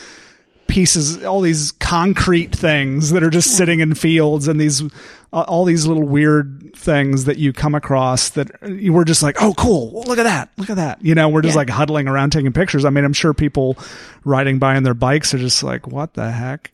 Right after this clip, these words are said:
Speaker 1: <laughs> But I
Speaker 2: I
Speaker 1: love that. I know. I just, I feel like it's such a cool way to go through the world visually, like,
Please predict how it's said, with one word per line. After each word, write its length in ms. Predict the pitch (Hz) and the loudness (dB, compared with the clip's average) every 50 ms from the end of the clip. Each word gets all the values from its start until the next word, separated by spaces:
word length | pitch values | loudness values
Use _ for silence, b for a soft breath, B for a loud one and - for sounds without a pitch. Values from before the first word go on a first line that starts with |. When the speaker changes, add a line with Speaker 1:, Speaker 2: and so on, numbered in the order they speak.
| - - | -10 -10
Speaker 1:
<laughs> 420 | - - - - - - - - | -10 -8 -8 -10 -10 -8 -2 0
But 1120 | 233 240 - - - 262 - - - - - 226 - - - _ - 220 - - 262 294 | 0 0 0 0 -4 -4 -4 -4 -8 -2 -2 -2 -2 -4 -10 _ -6 -4 -4 -2 0 2
I 80 | 202 214 | 2 4
Speaker 2:
I 20 | |
Speaker 1:
love 380 | 226 226 202 196 233 277 277 226 | 4 2 4 4 2 2 2 2
that. 300 | 220 165 143 120 120 - - | 0 0 0 0 -4 -8 -4
I 120 | 151 175 208 | 0 2 4
know. 160 | 233 233 226 | 4 4 4
I 100 | 196 185 | 4 2
just, 240 | 185 214 220 - - | 2 2 0 0 0
I 100 | 165 165 | -2 -2
feel 180 | - - 240 220 | 0 0 2 2
like 180 | 226 202 - | 2 2 0
it's 120 | 180 - - | 0 -2 -2
such 160 | - 180 - | -4 -2 -2
a 60 | 165 | -4
cool 280 | - - - 180 170 165 | -4 -2 0 2 2 4
way 160 | 156 151 156 | 2 2 2
to 100 | 151 151 | 0 0
go 160 | 131 147 147 | 0 0 0
through 160 | 143 - 165 147 | 0 0 0 0
the 80 | 143 | 0
world 420 | 127 127 143 180 233 220 143 120 - - - | 0 0 0 0 0 0 0 -2 -6 -12 -18
visually, 760 | - 160 143 123 - 175 180 190 214 185 165 156 151 147 143 143 | -16 -10 -2 2 2 2 2 4 2 2 2 2 2 2 0 0
like, 280 | 139 135 135 127 - | -2 -4 -4 -6 -8